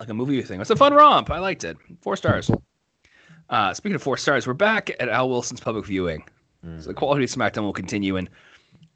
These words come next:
Speaker 1: uh, Dawn Marie is being comforted by an older lady who says Al always spoke highly of her. I guess that old lady must have known Al for the last few months, 'cause he wouldn't have spoke highly of her before that. And, uh, so the old lady leaves, and then we see the room is full,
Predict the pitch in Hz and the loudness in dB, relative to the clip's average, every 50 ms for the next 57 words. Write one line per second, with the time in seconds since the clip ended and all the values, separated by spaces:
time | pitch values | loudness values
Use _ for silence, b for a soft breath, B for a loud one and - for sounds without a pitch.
0 | _ 113 113 110 - 170 180 175 165 156 151 143 131 131 117 113 - - 127 - | _ -2 0 2 2 2 2 2 2 0 0 0 -2 -2 -4 -4 -4 -4 -4 -2
1 | - 120 104 101 101 101 92 87 110 117 110 95 90 90 95 98 98 95 95 90 | -2 0 0 0 0 0 -2 -2 -2 -2 -2 -2 -2 0 0 0 0 0 0 -2
2 | 87 - _ _ _ - 113 - 104 87 - - 101 110 110 107 104 101 98 98 | -4 -8 _ _ _ -6 -4 -2 -2 -2 0 2 4 4 4 4 4 2 0 -2
3 | - - 104 92 - - 110 104 92 95 95 92 - - 90 85 90 - _ - | -2 -2 -2 -2 -2 -2 -2 0 0 -2 -2 -4 -4 -4 -4 -4 -6 -8 _ -4
4 | - - 170 160 - - 151 139 95 110 123 110 104 110 110 104 95 98 - - | -2 0 0 0 0 0 0 0 0 0 0 0 0 0 0 0 -2 -2 -4 -4
5 | 101 98 95 95 95 92 90 92 - - 92 92 85 - - - 101 92 90 92 | -4 -2 0 0 0 0 0 -2 -2 -2 -2 -2 -2 -2 -2 -4 -4 -2 -2 -2
6 | 95 - - - - - _ - - 82 - - - _ _ - - 92 90 85 | -2 -4 -4 -6 -8 -12 _ -14 -14 -14 -14 -16 -20 _ _ -8 -8 -6 -6 -4
7 | - - 98 - - 95 95 92 82 101 85 87 - 113 101 87 85 82 87 - | -2 0 0 2 2 2 2 0 -2 -4 -6 -4 -2 0 0 0 0 -2 -4 -8
8 | b b b b b b b b b b b b b b b b b _ _ _ | b b b b b b b b b b b b b b b b b _ _ _
9 | _ - 98 98 95 95 98 98 92 104 92 90 - - 214 247 262 240 202 196 | _ -4 -2 0 0 -2 -2 0 2 4 4 4 4 6 6 8 8 10 8 8
10 | 196 175 160 - - 147 147 143 143 143 139 135 - - - 127 127 127 - - | 8 6 2 0 0 2 2 4 4 2 2 0 -2 -2 -2 0 0 0 0 0
11 | 202 175 143 147 160 156 147 - - - 131 127 113 113 117 107 | 2 2 2 2 2 2 0 -2 0 2 2 4 4 4 0 -2